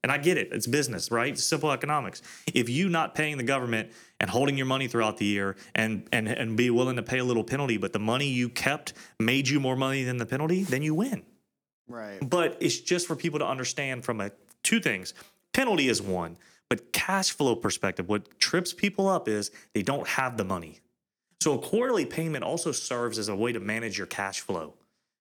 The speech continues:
Speaker 1: You're gonna pay this tax.
Speaker 2: Right.
Speaker 1: You can put it, you can kick the can down the road and owe a little bit of penalty, and that's fine. But you, but the worst point, worst part of it is if you don't have the money.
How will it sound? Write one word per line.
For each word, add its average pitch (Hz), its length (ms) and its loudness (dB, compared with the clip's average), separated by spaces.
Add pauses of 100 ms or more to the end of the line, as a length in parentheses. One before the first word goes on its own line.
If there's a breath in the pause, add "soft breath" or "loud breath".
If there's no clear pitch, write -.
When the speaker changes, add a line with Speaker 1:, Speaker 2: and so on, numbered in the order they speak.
Speaker 1:
You're 143 160 0
gonna 226 160 2
pay 180 200 2
this 135 200 0
tax. - 480 -2 (400)
Speaker 2:
Right. 110 380 -12
Speaker 1:
You 160 100 2
can 208 160 0
put 202 160 0
it, 202 60 0
you 160 100 2
can 214 140 0
kick 208 180 -2
the 160 80 -2
can 196 280 -2
down 120 140 -2
the 110 100 0
road 104 340 0 (380 loud breath)
and 127 180 0
owe 147 160 6
a - 20 4
little 151 200 6
bit 139 100 2
of 117 80 0
penalty, 135 440 2 (420)
and 131 80 0
that's 180 120 0
fine. 170 360 2
But 120 160 2
you, - 100 -6
but 127 160 2
the 120 60 2
worst 156 280 2
point, 240 240 0 (120)
worst 151 280 0
part 214 160 2
of 220 60 0
it 226 80 2
is 240 220 0
if 131 120 -2
you 143 60 -4
don't 147 140 -4
have 139 100 -4
the 104 80 -6
money. 117 380 -8